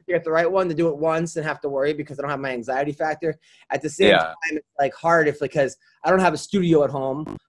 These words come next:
Speaker 1: I don't have a green screen or a white screen and a camera. So I gotta drive an hour to my acting coach and pay her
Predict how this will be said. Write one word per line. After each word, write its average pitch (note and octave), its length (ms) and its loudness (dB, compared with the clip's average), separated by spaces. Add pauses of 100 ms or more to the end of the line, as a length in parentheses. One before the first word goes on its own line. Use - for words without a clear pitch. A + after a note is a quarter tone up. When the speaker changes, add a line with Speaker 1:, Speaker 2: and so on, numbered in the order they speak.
(100)
Speaker 1:
I - 20 -4
don't F#3 100 2
have E3 120 2
a C#3+ 40 -6
green D3+ 260 -2
screen D3+ 340 -2
or C3+ 80 0
a B2+ 80 2
white D3 240 2
screen D3+ 180 -2
and C3+ 80 -4
a - 40 -4
camera. D3 520 0 (260)
So D#3+ 440 6
I D#3+ 80 2
gotta D#3+ 160 2
drive E3 300 4
an E3 80 2
hour D3 260 4
to C#3 60 0
my C3+ 120 2
acting D3 400 -2
coach C3+ 380 -4
and A#2+ 240 -10
pay D3 160 0
her D3 420 0